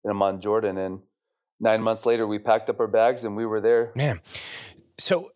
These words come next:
Speaker 2: uh, y-, y-, y-, you said that you wanted to serve overseas, and that's honorable and understandable, but, but, uh,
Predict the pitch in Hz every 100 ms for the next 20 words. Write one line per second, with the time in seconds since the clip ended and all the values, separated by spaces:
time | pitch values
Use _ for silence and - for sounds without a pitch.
0 | - 170 165 165 170 160 - 160 - -
1 | - 160 202 180 151 123 135 135 117 104
2 | - 104 98 92 90 - 85 101 120 107
3 | 110 - - - 110 107 101 101 98 90
4 | - 110 98 104 101 - _ _ 107 110
5 | 104 104 - - - - - - 101 104
6 | 92